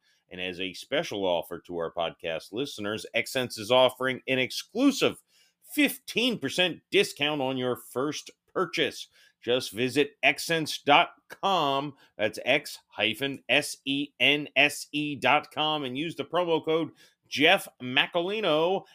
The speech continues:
at checkout. No spaces, Jeff Macolino, all together. Protect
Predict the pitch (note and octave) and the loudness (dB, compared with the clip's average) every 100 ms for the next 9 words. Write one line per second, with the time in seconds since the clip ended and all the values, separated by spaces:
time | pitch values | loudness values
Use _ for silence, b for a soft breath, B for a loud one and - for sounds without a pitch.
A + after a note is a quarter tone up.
0 | b D3 E3 - F#3+ G3 F3 D#3 A2 - | b 0 0 -4 -2 0 4 4 2 -4
1 | - _ _ _ _ G2 A2+ - B2+ A#2 | -20 _ _ _ _ -6 -6 -2 0 0
2 | F#2+ E2 - - - G2+ A#2 - _ - | -2 -14 -16 -20 -6 -2 -2 -2 _ -10
3 | G#2+ G#2+ G2+ G#2+ E2+ - - G#2+ B2 A2 | -10 -8 -8 -6 -8 -12 -6 -6 -4 -2
4 | C3 B2 F2 - _ _ _ _ _ _ | 0 0 -2 -8 _ _ _ _ _ _
5 | B2 - A#3+ A3 | -12 0 2 2